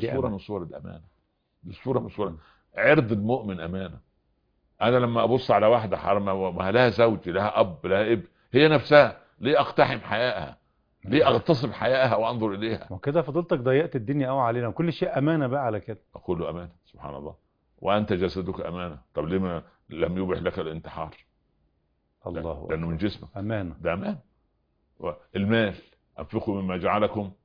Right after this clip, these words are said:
Speaker 2: مستخلفين.
Speaker 1: يعني إيه؟
Speaker 2: أمانة.
Speaker 1: مش مالك.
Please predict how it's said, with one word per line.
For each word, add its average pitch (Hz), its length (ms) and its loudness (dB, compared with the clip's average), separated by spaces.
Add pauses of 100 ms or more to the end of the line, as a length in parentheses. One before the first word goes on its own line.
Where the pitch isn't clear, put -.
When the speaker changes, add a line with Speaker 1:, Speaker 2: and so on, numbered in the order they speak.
(300)
Speaker 2:
مستخلفين. 107 1000 -4
Speaker 1:
يعني 82 300 -4
إيه؟ 76 200 -12 (440)
Speaker 2:
أمانة. 107 400 -2 (100)
Speaker 1:
مش - 180 -14
مالك. - 300 -10